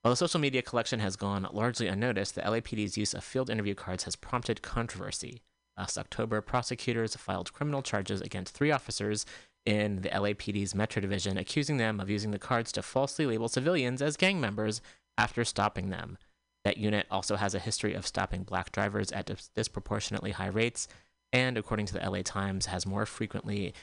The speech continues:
filled out cards for black and Latino residents they stopped. Meanwhile, more than half of the civilians stopped by Metro officers and documented in the cards were not arrested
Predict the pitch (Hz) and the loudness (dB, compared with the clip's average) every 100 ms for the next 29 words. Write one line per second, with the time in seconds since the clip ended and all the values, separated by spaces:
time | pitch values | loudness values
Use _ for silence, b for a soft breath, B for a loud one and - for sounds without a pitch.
0 | B B _ 156 139 123 - 98 101 98 | B B _ 2 4 4 2 0 2 0
1 | - - 95 95 92 98 95 92 95 - | -4 -10 -8 -6 -2 0 0 0 -4 -2
2 | 107 98 95 95 92 87 - - - 95 | -2 0 0 -2 -4 -6 -6 -2 -2 -2
3 | - - - _ _ _ _ _ 143 127 | -6 -10 -16 _ _ _ _ _ 2 4
4 | 101 98 95 98 95 92 113 110 113 107 | 4 2 0 -2 -2 0 2 2 0 0
5 | 104 98 101 98 95 - - 107 98 98 | 0 0 0 0 -2 0 2 2 0 -2
6 | - - 104 - 104 107 104 - 107 110 | -2 -2 -2 0 0 0 0 -2 0 0
7 | 110 - 98 - 98 90 95 95 92 92 | -2 0 0 0 -4 -2 -2 -2 -4 -4
8 | - 139 127 123 - 101 127 123 98 - | 0 2 2 -2 -4 0 2 2 2 0
9 | 95 | -2